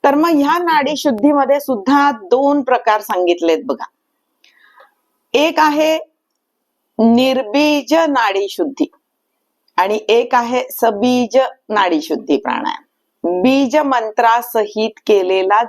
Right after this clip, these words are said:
जो प्राणायाम आहे तो नाडी शुद्धी प्राणायाम म्हणजे ओंकार म्हणताना केलेला प्राणायाम.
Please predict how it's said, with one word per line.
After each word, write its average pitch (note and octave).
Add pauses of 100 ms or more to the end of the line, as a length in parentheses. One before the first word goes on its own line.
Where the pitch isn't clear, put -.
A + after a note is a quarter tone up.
जो C#4+
प्राणायाम G#3
आहे F3+ (720)
तो D4 (540)
नाडी A#3
शुद्धी A#3+
प्राणायाम G#3
म्हणजे B3 (400)
ओंकार C4
म्हणताना A#3
केलेला G3+
प्राणायाम. A3